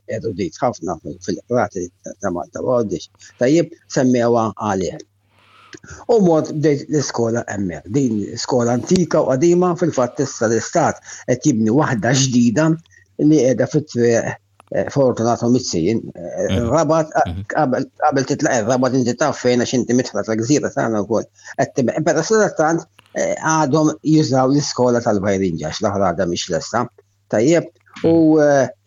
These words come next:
Speaker 1: l-iskola l-qadima għadha tilqa' mill-form wa-, mill-year one sal-year six, naturalment, imbagħad minn hemmhekk, eh, jiswiċċjaw għas-sekondarja. Tajjeb, em, hija skola qadima u fuqha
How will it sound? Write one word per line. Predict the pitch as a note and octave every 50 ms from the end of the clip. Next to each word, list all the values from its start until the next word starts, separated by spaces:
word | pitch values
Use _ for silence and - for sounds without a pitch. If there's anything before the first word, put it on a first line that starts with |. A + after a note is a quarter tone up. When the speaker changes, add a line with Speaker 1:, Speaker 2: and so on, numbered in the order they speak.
| _ _ _ _ - - - - -
Speaker 1:
l-iskola | - D3+ D3 D3+ C#3 - - E3+ D#3 D3 C#3 C#3 C#3
l-qadima | C3+ - D#3+ E3 F3+ G#3+ F#3+ D3+ C3 B2+ C3 C#3+ D#3 D3+
għadha | - C#3 B2 A2 A#2+ B2
tilqa' | - C3+ B2 - - A#2+ A#2 A#2
mill-form | B2 B2+ B2 B2 A2+ - - B2+ A#2+ A#2 A#2 A2+
wa-, | A2+ A#2 - -
mill-year | C3 C3+ B2+ A#2+ A#2 C3 C#3 C#3+ C3 A2 G#2
one | A2+ A2+ A2+ G#2+ G2+ G2+ - -
sal-year | - - A#2 G#2+ G2 G#2+ A#2 C3+ C#3 D3+
six, | D3+ - A3 G#3+ G#3 G3+ - - - -
naturalment, | G3+ G#3 - - - - E3+ - A#3+ C#4+ F3 G3+ A3 A3 G#3 - _ _
imbagħad | - - G#3+ G#3+ G#3+ -
minn | A#3+ A3 D#3
hemmhekk, | G#2 F2 E2 F#2+ A2 A#2 C3+ -
eh, | D#3 E3 D3+ D#3 - A#2 D3+ D3+
jiswiċċjaw | - C#3+ C#3+ D#3 - - B2 A#2 - - - B2+ A#2 A#2 A#2 A#2 - - - _ _ -
għas-sekondarja. | C3 A#2 G#2 - - A2+ G#2 - A#2+ A2 G#2 G#2 G#2 G2+ D#2+ C#2 B1+ A#1+ C#2+ C#2+ - - _ _
Tajjeb, | - G#2 A2 D3 F3 F#3 E3+ - - _ _ _ _ _ -
em, | C#3+ C#3 C3+ C#3 C3+ G#2 - -
hija | - C3+ D#3 C#3+ C3 B2
skola | - - D3+ C#3+ C3+ B2+ G#2
qadima | C#3 D#3 F#3+ G#3 G3+ G3 G#3 G#3 G#3 G#3 G#3 - _ _ _
u | _ E3 D#3
fuqha | D#3 - C4 B3 G#3+ - - C#3